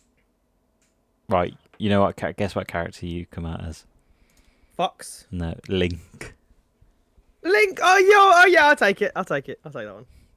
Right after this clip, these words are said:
Speaker 2: Okay. Do you want me to do mine? It's a different quiz. There's only eight questions, so it's a
Speaker 1: Yeah,
Speaker 2: bit
Speaker 1: it's
Speaker 2: shitter.
Speaker 1: fine.
Speaker 2: Okay. So, uh, if you heard that you were in, if you heard the Mushroom Kingdom was under attack,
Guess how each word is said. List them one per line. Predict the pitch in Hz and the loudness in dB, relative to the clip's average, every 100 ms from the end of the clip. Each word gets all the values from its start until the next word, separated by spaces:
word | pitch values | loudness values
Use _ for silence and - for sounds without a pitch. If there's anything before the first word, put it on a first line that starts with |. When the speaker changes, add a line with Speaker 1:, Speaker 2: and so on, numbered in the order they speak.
| _ _ _ _ - | _ _ _ _ -10
Speaker 2:
Okay. | 170 165 | -6 -2
Do | 165 | 0
you | |
want | 170 | 0
me | 170 | -2
to | 165 | -2
do | 165 | 0
mine? | 165 156 147 127 170 | 2 2 0 -4 -12
It's | 156 | -10
a | |
different | 170 160 165 | -10 -10 -8
quiz. | 151 | -6
There's | 139 | -6
only | 147 139 | -8 -6
eight | 117 | -8
questions, | 135 - 143 - | -12 -14 -18 -14
so | 131 | -14
it's | 90 | -10
a | |
Speaker 1:
Yeah, | 90 | -10
Speaker 2:
bit | |
Speaker 1:
it's | - | -8
Speaker 2:
shitter. | 87 87 | -8 -10
Speaker 1:
fine. | - - - _ _ _ _ _ 170 | -12 -20 -20 _ _ _ _ _ -6
Speaker 2:
Okay. | 170 107 _ _ _ - | -6 -8 _ _ _ -4
So, | - - 165 - _ _ _ _ _ | 2 2 2 -8 _ _ _ _ _
uh, | 202 214 | -6 -4
if | 262 269 | -4 2
you | 302 | 2
heard | 226 285 302 311 | 4 4 2 0
that | |
you | 262 277 | -2 0
were | |
in, | 247 262 - | 0 -2 -4
if | 247 262 | -6 -2
you | 294 | 0
heard | 311 | 0
the | 285 | 0
Mushroom | 269 - 269 | -4 -4 -8
Kingdom | - 226 180 170 170 | -4 -4 -2 -6 -6
was | 156 | -6
under | 190 185 | -6 -4
attack, | 185 - 135 - | -6 -6 -12 -12